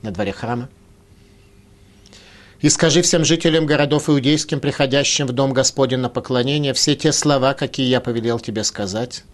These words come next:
не убавь ни слова. Может быть, послушают они и обратятся каждый от злого пути своего, и отменю я то бедствие, которое думаю я навести на них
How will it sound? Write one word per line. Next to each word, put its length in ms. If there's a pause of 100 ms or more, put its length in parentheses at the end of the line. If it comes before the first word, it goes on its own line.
(300)
не 200
убавь 440 (280)
ни 140
слова. 400 (880)
Может 440
быть, 140
послушают 580
они 340 (640)
и 80
обратятся 600
каждый 420
от 120
злого 260
пути 300
своего, 420
и 40
отменю 340
я 140
то 140
бедствие, 540
которое 460
думаю 340
я 80
навести 420
на 140
них 280